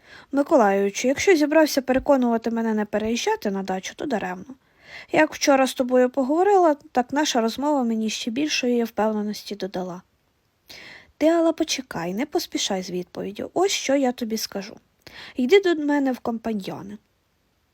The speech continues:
«Це що таке?» здивувалася Алла Борисівна і навіть брови насупила. «Ось що я тобі скажу. Ми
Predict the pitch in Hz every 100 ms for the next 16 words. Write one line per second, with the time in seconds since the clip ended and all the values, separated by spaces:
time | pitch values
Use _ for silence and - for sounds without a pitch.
0 | - - 190 - - 185 180 - 190 -
1 | _ 226 214 214 208 208 208 208 202 226
2 | - 220 208 196 202 214 302 - 240 233
3 | - - - 262 240 294 247 208 202 226
4 | 240 220 208 - 190 - 196 208 - _
5 | _ _ _ _ _ _ _ _ 269 339
6 | - 254 247 269 233 226 - 202 190 190
7 | 202